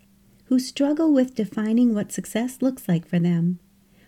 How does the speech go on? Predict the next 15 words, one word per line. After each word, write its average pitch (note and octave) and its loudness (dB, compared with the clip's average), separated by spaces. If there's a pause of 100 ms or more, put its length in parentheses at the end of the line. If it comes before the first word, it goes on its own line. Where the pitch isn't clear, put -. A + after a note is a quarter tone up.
When A3+ 4
we B3+ 8
work B3+ 2
together, G3 2
we're F#3 0
able A3 2
to B3 -4
be G#3 2
specific B3 -4
about F3+ 0
what G#3 -2
is B3+ 0
important F3+ 0
to F#3+ 0
them F3 2